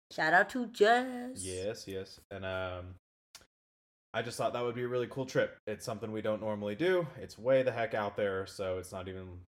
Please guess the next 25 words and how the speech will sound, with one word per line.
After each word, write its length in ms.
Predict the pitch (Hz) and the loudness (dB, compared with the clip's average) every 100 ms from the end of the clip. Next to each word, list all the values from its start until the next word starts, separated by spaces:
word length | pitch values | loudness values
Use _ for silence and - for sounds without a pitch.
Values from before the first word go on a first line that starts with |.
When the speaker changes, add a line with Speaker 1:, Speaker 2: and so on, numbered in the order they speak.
| - | -8
Speaker 2:
something, 260 | 98 95 90 | -8 -6 -6
like, 160 | 90 | -6
really 200 | 95 92 | -6 -8
could 280 | 90 - 101 | -8 -8 -8
do 220 | 95 90 - | -8 -8 -6
often, 460 | 87 85 92 82 - | -8 -8 -10 -10 -12
even 200 | 92 87 | -12 -10
if 140 | 87 | -12
we 80 | 87 | -12
wanted 380 | 85 85 85 85 | -10 -10 -12 -14
to. 280 | 92 87 | -10 -8
And, 160 | 82 98 | -6 -8
of 100 | 90 | -10
course, 500 | - 98 90 - - | -10 -8 -8 -10 -14
for 60 | - | -8
those 220 | 95 92 | -6 -6
of 100 | 92 | -8
you 100 | 90 | -12
who 80 | 87 | -8
don't 240 | 85 82 | -8 -4
know, 300 | 131 165 156 151 - - - _ _ _ - _ - | 2 6 6 2 -8 -20 -20 _ _ _ -20 _ -8
uh, 240 | 87 85 - | -6 -6 -4
people 280 | 120 110 104 | -6 -2 -2
who 180 | 110 | -2
live 260 | 95 98 92 | 0 0 0